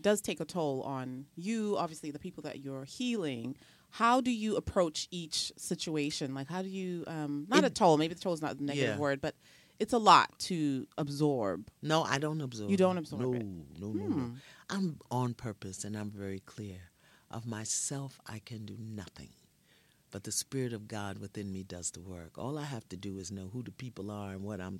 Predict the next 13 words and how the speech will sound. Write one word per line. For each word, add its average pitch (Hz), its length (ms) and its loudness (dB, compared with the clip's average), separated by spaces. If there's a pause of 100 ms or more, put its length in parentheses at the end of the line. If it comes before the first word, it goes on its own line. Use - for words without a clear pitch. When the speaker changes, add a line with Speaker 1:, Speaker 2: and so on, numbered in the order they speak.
Speaker 2:
what 104 260 -6
my 107 200 -4
assignment 101 560 -2
is. 90 360 -2 (380)
So - 160 -2
we 185 140 0
go 160 180 2
into 107 260 -2
every 117 220 -4
show 110 240 -8
with 98 180 -10
an 90 140 -10
intention, 90 720 -12